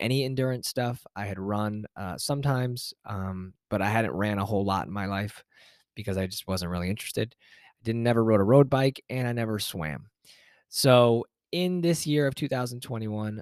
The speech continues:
um, I did a, a challenge called, in March, the four by four by forty-eight, where you run four miles every four hours for forty-eight hours. So for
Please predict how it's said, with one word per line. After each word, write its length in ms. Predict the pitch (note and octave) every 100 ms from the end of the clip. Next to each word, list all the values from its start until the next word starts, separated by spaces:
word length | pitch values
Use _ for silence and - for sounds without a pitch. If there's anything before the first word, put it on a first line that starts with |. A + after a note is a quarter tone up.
| -
um, 360 | - G#2 G2 G2 -
I 80 | G#2+
did 200 | A2+ G#2
a, 360 | F#2+ G2+ G2 - _ _ _
a 280 | F#2 F#2+ F#2
challenge 560 | - C#3+ B2+ B2 - - -
called, 340 | A2 G2+ F#2 -
in 160 | A2+ A#2
March, 400 | A2+ F#2+ - E3+ _
the 100 | G2
four 320 | - B2 B2+
by 220 | A2+ G#2+
four 380 | A2 A2+ A2 G#2+
by 220 | G#2 G2
forty-eight, 540 | - G2+ A2 G2 F#2 G#2+ _ _
where 160 | F#2+ G2+
you 100 | G2
run 280 | G2 G2
four 240 | F#2+ A#2 A#2+
miles 480 | G2+ F#2 F#2 - - _ _ _ _ -
every 300 | B2+ C3 C3
four 240 | C3 A2+
hours 480 | F2+ F#2 F#2+ - - _ _
for 140 | G#2
forty-eight 640 | - G#2+ G#2+ G#2 - F#2+ G2
hours. 460 | F2 E2+ D#2+ - - _ _ _ _ _ -
So 200 | G#2+ F#2+
for 300 | F#2+ F#2